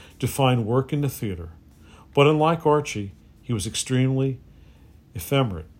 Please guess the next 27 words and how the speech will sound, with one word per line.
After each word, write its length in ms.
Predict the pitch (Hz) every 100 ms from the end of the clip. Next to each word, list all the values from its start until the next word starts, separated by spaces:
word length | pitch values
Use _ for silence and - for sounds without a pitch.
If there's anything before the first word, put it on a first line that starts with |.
| - _ - -
and 160 | 110 -
open, 480 | 143 147 147 117 110 -
and 160 | 120 120
openly 500 | 147 151 120 101 101
and 100 | 104
abashedly 640 | 95 107 127 123 113 98 82
gay. 460 | 113 123 87 80 - - - - -
During 240 | 123 117
all 220 | 117 131 147
the 100 | 147
time 320 | - 131 123
they 120 | 120
lived 200 | 113 135
together, 440 | 120 87 87 90 - - - - - -
Archie 380 | 127 156 156 120
would 180 | 98 104
try 320 | - 117 110
to 120 | 101 95
cherry-pick 640 | - 135 135 127 117 104
those 300 | - 120 131
qualities 600 | - - 123 113 101 95
the 100 | 107
most 440 | 101 107 110 - - - - -
admired 640 | 107 92 104 113 107 98 - -
in 300 | 131 135 110
Ori 300 | 107 98 90
Kelly, 460 | - 110 92 82